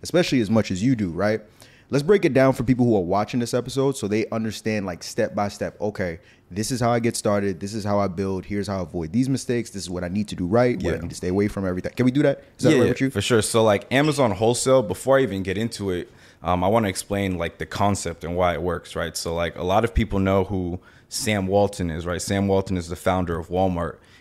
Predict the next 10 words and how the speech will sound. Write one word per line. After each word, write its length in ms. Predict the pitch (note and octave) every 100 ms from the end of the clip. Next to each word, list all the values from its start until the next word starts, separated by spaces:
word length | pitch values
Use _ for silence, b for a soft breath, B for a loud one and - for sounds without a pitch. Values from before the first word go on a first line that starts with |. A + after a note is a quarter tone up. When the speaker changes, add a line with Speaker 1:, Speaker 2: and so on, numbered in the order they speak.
| b
Speaker 2:
And 180 | G2+ F#2+
the 60 |
reason 320 | F2 B2+ C3+ B2+
why 160 | A2
Walmart 560 | F2+ F2+ G2+ G#2+ G2+ E2+
was 140 | F2+
so 180 | - F#2+
successful 800 | - - - C3 - F#2+ F#2 - B B -
was 200 | F#2 E2+
because 680 | F#2+ - G2+ F#2+ F2+ F2